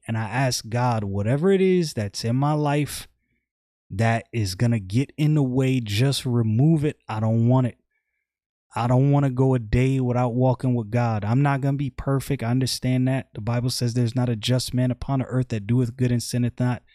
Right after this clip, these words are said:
I understand that. But I don't wanna go a day where I'm not walking with God. So I've just come to the conclusion that whatever it is that's in the way, I want it out of the way.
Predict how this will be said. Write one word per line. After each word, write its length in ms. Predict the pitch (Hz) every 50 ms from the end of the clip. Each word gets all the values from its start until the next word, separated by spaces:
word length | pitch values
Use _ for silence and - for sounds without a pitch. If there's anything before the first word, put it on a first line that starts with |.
| _ _ _ _ _ _
I 80 | - 117
understand 500 | 127 127 117 - - - 135 131 127 120
that. 160 | 113 98 - _ _ _ _ _ _ _ -
But 120 | 87 - _ _ -
I 160 | 127 139 147
don't 220 | 156 165 151 151
wanna 180 | 151 151 143 139
go 220 | 127 123 135 131
a 60 | 127 117
day 440 | 104 107 120 120 117 107 92 - _ _ _ _ _ _ _ _ _ _ _ _
where 240 | - 107 113 113 - _ -
I'm 220 | 127 131 131 131
not 200 | 127 120 120 98
walking 400 | 107 113 117 120 110 - 127 117
with 140 | 110 104 95
God. 360 | 98 113 110 104 98 87 80 - _ _ _ _ _ _ _ _ _ _
So 140 | - - -
I've 240 | 113 127 139 147 131
just 240 | 123 127 120 - -
come 220 | - - 143 135
to 120 | 123 - 127
the 80 | 110
conclusion 680 | 107 - - 101 95 - - 180 170 160 143 127 117 113
that 180 | 107 104 95
whatever 380 | 98 95 98 110 160 196 190 214
it 80 | 202 180
is 220 | 185 180 165 139
that's 240 | 139 127 117 - -
in 180 | - 147 147
the 80 | 143 135
way, 320 | 127 120 131 139 135 135 - _ -
I 280 | - 113 127 127 127 131
want 300 | 120 107 107 113 113 113
it 100 | 110 - -
out 240 | 104 101 107 110 107
of 60 | 104
the 80 | 101 98
way. 400 | 98 98 101 101 95 87 -